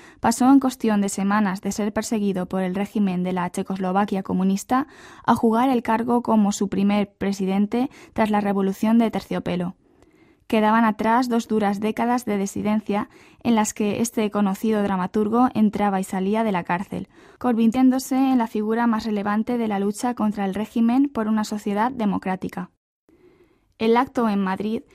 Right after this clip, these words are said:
servirá, al igual que la propia biografía, para evocar recuerdos, vivencias y reflexiones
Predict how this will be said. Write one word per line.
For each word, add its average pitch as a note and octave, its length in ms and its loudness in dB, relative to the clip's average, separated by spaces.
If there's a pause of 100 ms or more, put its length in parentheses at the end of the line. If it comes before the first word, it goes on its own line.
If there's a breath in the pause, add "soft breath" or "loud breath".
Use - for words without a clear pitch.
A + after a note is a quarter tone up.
(140 soft breath)
servirá, G#3+ 520 0
al G3 260 -2
igual G3 300 0
que G3 80 -6
la F3+ 160 -4
propia G3+ 280 -4
biografía, G3 680 -4 (280 loud breath)
para A3 220 0
evocar G#3 340 0
recuerdos, F#3+ 680 -4
vivencias A3 680 -4
y A#3+ 60 -2
reflexiones A3 840 -4